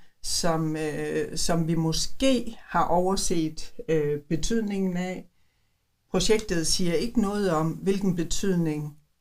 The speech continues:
det egentlig har for den døende, for dem har jeg ikke kunnet interviewe af gode grunde, fordi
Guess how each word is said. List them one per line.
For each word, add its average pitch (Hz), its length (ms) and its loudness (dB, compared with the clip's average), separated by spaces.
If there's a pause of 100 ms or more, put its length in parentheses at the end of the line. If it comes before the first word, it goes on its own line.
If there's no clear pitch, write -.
(160)
det 175 80 0 (100)
egentlig 170 320 0
har 165 400 -2 (120)
for 170 100 -2
den 156 140 -2
døende, 196 400 0 (280)
for 185 120 -4
dem 202 240 2
har 196 120 0
jeg 170 100 0
ikke 185 160 -2
kunnet 170 220 -2
interviewe 185 680 -2 (580)
af 151 120 -2
gode 196 260 0
grunde, 180 440 -2
fordi 175 240 -6